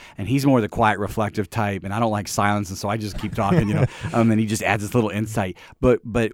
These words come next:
Speaker 1: over a course of a couple hours, this muddy field concept developed, okay?
Speaker 2: Hmm.
Speaker 1: And so the idea is, so in this concept, the definitions,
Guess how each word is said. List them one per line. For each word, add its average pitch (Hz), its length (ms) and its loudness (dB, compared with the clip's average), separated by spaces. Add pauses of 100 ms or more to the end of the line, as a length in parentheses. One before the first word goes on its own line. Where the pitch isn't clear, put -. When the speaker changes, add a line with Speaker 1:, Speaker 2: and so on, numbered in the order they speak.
(140)
Speaker 1:
over 135 280 2
a 113 60 2
course - 300 -2
of 107 80 -2
a 98 40 -8
couple 107 240 -2
hours, 120 340 2 (240)
this 113 200 -8
muddy 117 200 2
field 117 240 0
concept 85 480 -10
developed, 85 380 -8
okay? 98 180 -6
Speaker 2:
Hmm. 101 120 2 (540)
Speaker 1:
And 131 140 -4
so 131 120 2
the 120 120 4
idea 151 300 2
is, 117 220 2
so 120 80 -2
in 135 100 4
this 165 100 0
concept, 101 480 -4 (800)
the 117 120 0
definitions, 104 680 -2